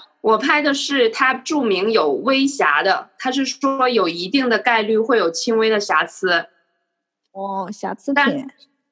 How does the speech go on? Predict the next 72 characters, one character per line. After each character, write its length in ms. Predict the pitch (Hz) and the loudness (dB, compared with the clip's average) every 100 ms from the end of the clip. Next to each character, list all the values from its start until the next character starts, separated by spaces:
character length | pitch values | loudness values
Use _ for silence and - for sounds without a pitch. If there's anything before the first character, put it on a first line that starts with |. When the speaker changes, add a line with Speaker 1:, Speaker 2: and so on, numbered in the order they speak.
| _ - | _ 0
Speaker 1:
但 100 | 294 | 0
是 120 | 302 | 2
我 100 | 226 | 0
看 220 | 196 285 | 0 -2
这 100 | 277 | -2
个 80 | 254 | -4
太 180 | 247 302 | -4 -4
便 300 | - 180 165 | -2 -2 0
宜 60 | |
了， 100 | 196 | 0
我 80 | 180 | 0
就 100 | 180 | 0
拍 260 | 196 - 226 | -2 0 2
了， 180 | 214 175 | 2 0
想 160 | 185 | -2
收 160 | 180 233 | -2 0
到 140 | 233 | 0
看 200 | 233 254 | 0 -2
看。 220 | 233 180 - - - | 0 -2 -4 -14 -10
但 160 | 262 269 | -4 0
是 60 | |
我 180 | 277 202 | 2 0
收 200 | - 240 | 0 0
到 240 | 240 247 226 | 2 2 2
了， 120 | 185 | -2
我 160 | 175 | -2
是 140 | 165 208 | -4 -2
没 200 | 214 175 | -2 0
有 180 | 220 190 | -2 -2
观 260 | - 190 | -2 -2
察 180 | 220 160 | -4 -4
到 180 | 156 156 | -4 -6
哪 180 | 156 160 | -8 -10
里 100 | 160 | -8
有 100 | 156 | -8
瑕 160 | - - | -10 -16
疵 200 | - - | -16 -18
的， 80 | - _ _ | -18 _ _
就 140 | 220 | -2
至 120 | 220 | 2
少 100 | 302 | 4
我 40 | 269 | 4
Speaker 2:
那 60 | 214 | 2
我 120 | 202 | 0
买 160 | 170 170 | -2 -4
下 160 | - 240 | -6 -6
来 180 | 226 196 | -4 -2
的 120 | 202 | -2
价 240 | 208 240 | -2 -2
格 120 | 185 202 | -2 -6
是 160 | - | -6
你 120 | 214 | -6
的 80 | 151 | -4
两 280 | 190 190 127 | -4 -4 -6
倍。 340 | - 151 170 - 226 - _ _ _ | -8 -6 -6 -8 -14 -18 _ _ _
Speaker 1:
对， 160 | - 175 - | -18 -16 -4
就 100 | 269 | 0
是 120 | 285 | 2
我 180 | 262 175 | 2 2
的 100 | 202 | 2
肉 220 | 277 294 | 2 2
眼 240 | 226 139 | 2 0
是 160 | 175 220 | -2 0
没 80 | 202 | 0
有 100 | 190 | 0
看 220 | 220 208 | -2 0
到 220 | 202 196 | 2 0
的， 80 | 160 | 0
而 100 | 156 | -2
且 180 | 214 247 | -4 -6
这 240 | 254 247 | -4 -4
个 240 | 202 180 | 0 -2